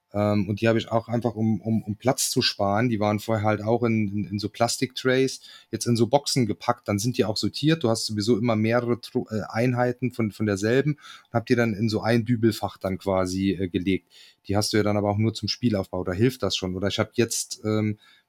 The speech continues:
was ich mir jetzt sehr neu geholt hab, das, äh, äh, Planet Apocalypse, da hab ich auch nichts Gescheites an Insert gefunden, da hab ich auch so zwei kleine Boxen, wo die ganzen Tokens halt, äh, drin sind.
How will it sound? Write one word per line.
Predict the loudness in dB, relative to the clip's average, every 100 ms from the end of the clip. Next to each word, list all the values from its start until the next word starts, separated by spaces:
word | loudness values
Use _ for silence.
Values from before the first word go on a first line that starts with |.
| -8
was |
ich | 0
mir | 2
jetzt | 2
sehr | 0 2
neu | 2 2
geholt | 0 0 0 0
hab, | -2 0
das, | -2 -2 -4
äh, | -2
äh, | 0 2 0 -2 -4
Planet | -4 -2 0 -2 -4
Apocalypse, | -10 -2 2 2 0 -4 -14 -18 -20 -2
da | 2
hab |
ich | 2
auch | 2 0
nichts | 0 -2
Gescheites | -4 0 0 0 -2
an | 0
Insert | 0 0 -2
gefunden, | -2 -2 0 0 0 -4 -6 -20 _
da | 0
hab |
ich | 2
auch | 0
so | -2
zwei | -2 -2 0
kleine | 2 0 0
Boxen, | -2 -2 -2 -2
wo | -2
die | -2
ganzen | 0 -2 -2 -2
Tokens | 0 0 0 -4
halt, | -2 0 -2 -4 -6
äh, | -2 -2 -2 -6
drin | -2 -2 -2
sind. | -4 -10